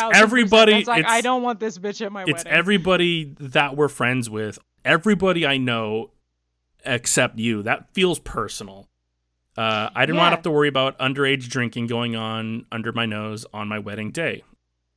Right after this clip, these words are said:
Speaker 1: Are
Speaker 2: Mel
Speaker 1: you
Speaker 2: kept accusing
Speaker 1: religious?
Speaker 2: me of being a bad friend. She argued that since we had drank together before, it shouldn't be such a big deal, but I told her that it was different since we were both underage at the time.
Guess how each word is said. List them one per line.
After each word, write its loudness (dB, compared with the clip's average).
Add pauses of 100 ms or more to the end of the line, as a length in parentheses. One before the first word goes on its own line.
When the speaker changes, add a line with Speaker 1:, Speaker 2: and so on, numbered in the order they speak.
(340)
Speaker 1:
Are -16
Speaker 2:
Mel 2
Speaker 1:
you -4
Speaker 2:
kept 0
accusing 0
Speaker 1:
religious? -2
Speaker 2:
me 0
of -4
being -2
a -6
bad -4
friend. -4
She -10
argued -4
that -8
since -10
we -6
had -6
drank -4
together -6
before, -2
it -8
shouldn't -4
be -6
such -8
a -10
big -10
deal, -6
but -8
I -6
told -8
her -6
that -8
it -10
was -12
different -8
since -12
we -12
were -14
both -4
underage -8
at -10
the -12
time. -6